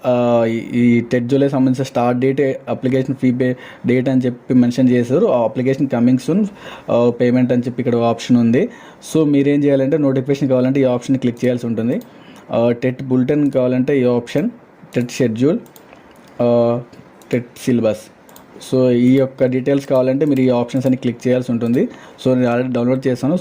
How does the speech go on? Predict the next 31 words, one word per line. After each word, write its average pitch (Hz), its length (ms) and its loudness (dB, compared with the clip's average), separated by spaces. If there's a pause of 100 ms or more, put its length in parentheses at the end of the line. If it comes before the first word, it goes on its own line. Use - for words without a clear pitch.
So, 123 180 2
మీకు 113 640 0
ఎక్స్‌ప్లెయిన్ 123 400 0
చేస్తాను 117 380 -2
ఫుల్గా. 113 360 -4 (1600)
ఇది 131 280 2
టెట్ 127 220 0
జూలై 127 260 2
నోటిఫికేషన్ 120 640 -4
అండి. 143 220 0 (440)
ఆ, 117 260 0
ఇక్కడ 120 280 -4
మీరు 123 260 -4
చూసారా, 139 240 0
ఇది, 123 360 2
ఆ, 107 200 0 (280)
ఈ 123 80 2
ఎగ్-, 123 420 -2
ఎగ్జామ్ 135 300 2
అనేది 151 180 2
all 120 240 0
districts-లో 139 360 -2
కండక్ట్ 123 360 -2
చేస్తారని 120 280 -2
మెన్షన్ 120 320 0
చేశారు. 135 400 0
కంప్యూటర్ 127 380 -2
బేస్డ్ 131 220 -2
టెస్టే 120 300 -2
అది. 117 240 -2 (560)
ఆ, 123 240 4